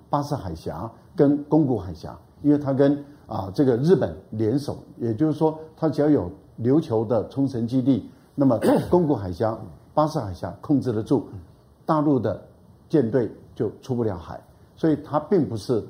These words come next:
一直把台湾当成一个非常重要的一个军事基地。但是当它如果没有菲律宾的时候，台湾那么就会显得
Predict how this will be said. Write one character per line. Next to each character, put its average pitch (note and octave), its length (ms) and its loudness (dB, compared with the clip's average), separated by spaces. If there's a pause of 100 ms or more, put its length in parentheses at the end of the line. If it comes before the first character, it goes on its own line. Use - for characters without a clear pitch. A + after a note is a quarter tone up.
(140)
一 F#3 120 2
直 B2 80 -2
把 F#2+ 140 -6
台 G2+ 200 -6
湾 B2 180 0
当 C3 220 0
成 G#2+ 220 -4
一 A2+ 100 -2
个 G#2+ 160 0 (240)
非 D3 160 4
常 A2 200 -4
重 C3 200 2
要 A2 140 -2
的 F#2+ 100 -4
一 G#2 60 -4
个 G#2+ 100 -4
军 A#2 180 -4
事 A2 160 -6
基 G2+ 160 -6
地。 F#2+ 220 -6 (400)
但 G3+ 140 0
是 F#3+ 120 0
当 G3 220 0
它 F#3 240 -2
如 E3+ 260 2
果 F3 100 2
没 A2+ 180 -2
有 G#2+ 80 -2
菲 B2+ 120 -6
律 B2 80 0
宾 A2+ 200 -2
的 A2 80 -4
时 G2+ 120 -8
候， G2+ 280 -2 (180)
台 A2+ 200 -6
湾 B2+ 260 0 (260)
那 C3 100 0
么 A#2 160 0 (360)
就 C3 200 4
会 B2 300 2 (100)
显 F#2+ 280 -4
得 G#2 180 -2